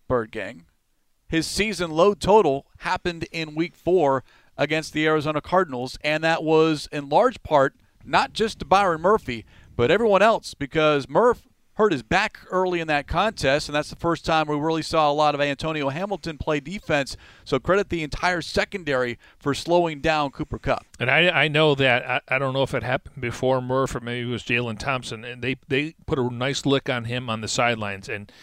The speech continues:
Speaker 2: you could see he, he wasn't running like he normally is. Um, it's remarkable. I mean, the, you can tell when they made the trade that they spent a lot of time in the offseason working together.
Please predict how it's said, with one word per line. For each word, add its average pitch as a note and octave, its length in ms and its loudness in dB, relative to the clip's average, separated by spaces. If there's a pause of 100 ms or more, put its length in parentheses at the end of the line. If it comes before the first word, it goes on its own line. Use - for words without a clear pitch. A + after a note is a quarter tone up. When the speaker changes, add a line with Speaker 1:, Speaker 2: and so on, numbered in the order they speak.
(180)
Speaker 2:
you A#2 140 -4
could C3 140 -6
see C#3 200 2
he, A#2+ 280 -4
he B2 120 -12
wasn't C3 380 -2
running C3 240 -2
like A#2+ 220 -6
he A#2 80 -8
normally A#2 460 -6
is. G2 240 -10 (560)
Um, A#2 440 -2
it's C#3 180 -8
remarkable. B2 600 0
I A2 60 -2
mean, A2+ 280 -8 (300)
the, - 180 -10
you C#3 140 -4
can B2+ 160 -6
tell C3+ 320 0
when B2 100 -4
they A#2+ 140 -2
made B2+ 220 -4
the - 60 -4
trade A#2+ 440 -2 (480)
that A#2 140 -6
they C3 100 0
spent C#3+ 260 0
a A#2+ 40 0
lot B2 220 2
of A#2+ 80 -4
time B2 300 -4
in A2 80 -8
the A2 140 -6
offseason A2+ 520 -4
working A#2+ 300 -6
together. G2 540 -10